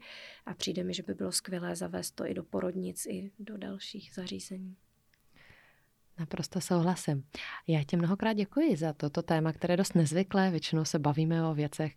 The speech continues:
Speaker 2: které se týkají rodící ženy, že jo, potažmo třeba jejího partnera, ale podívat se na to i z té druhé strany, toho, co vlastně potřebuje ten péčující, si myslím, že je velká mezera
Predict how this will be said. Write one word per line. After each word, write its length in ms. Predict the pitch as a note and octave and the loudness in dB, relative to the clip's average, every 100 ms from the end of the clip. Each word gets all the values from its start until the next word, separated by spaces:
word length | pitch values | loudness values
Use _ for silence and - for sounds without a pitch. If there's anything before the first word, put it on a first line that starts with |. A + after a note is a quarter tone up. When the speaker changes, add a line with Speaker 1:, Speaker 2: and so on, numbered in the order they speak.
| - D#3+ | -4 -4
Speaker 2:
které 300 | D3+ - D#3 | -4 -2 -2
se 140 | D3 E3 | 0 -2
týkají 500 | E3 D3+ D#3+ D#3 D#3 | -2 -4 -2 0 0
rodící 400 | D3 D#3+ - D3+ | 0 -2 -2 0
ženy, 460 | C#3+ D#3+ F#3+ F#3 | 2 2 0 0
že 80 | F3 | -4
jo, 180 | D#3 D#3 - _ _ | -6 -8 -12 _ _
potažmo 420 | - C#3+ C#3 C3+ C#3 | -12 -4 -2 0 -2
třeba 260 | - - | -2 -2
jejího 280 | - - C#3+ | -2 -2 0
partnera, 580 | - C#3 - F3 F3 E3 - - - - - | 4 4 4 4 4 0 -4 -4 -4 -6 -4
ale 300 | D3+ D3 D3 | 0 2 2
podívat 380 | C#3+ D3+ D3+ D3 | 2 4 4 2
se 100 | D3+ | 0
na 100 | D3 | 0
to 100 | D#3+ | 0
i 80 | D3+ | 0
z 40 | |
té 140 | E3+ | 2
druhé 280 | D3+ D#3 E3+ | 2 4 2
strany, 380 | - D#3+ D3+ D#3 | 2 0 2 0
toho, 200 | - C#3 | -4 -6
co 140 | - D#3 | -2 0
vlastně 280 | D3+ - | 0 -2
potřebuje 460 | D3 D3+ - D3+ D#3+ | -2 0 0 0 0
ten 160 | E3 D#3+ | 2 2
péčující, 640 | E3 D3+ E3+ D#3 - E3+ | 2 2 0 0 -2 -4
si 160 | - | -2
myslím, 320 | D#3+ D3+ E3 D#3+ | -2 0 0 0
že 100 | E3+ | 2
je 120 | E3+ | 2
velká 300 | E3 D#3 F#3 | 0 4 6
mezera 380 | E3 E3 D3+ | 6 6 4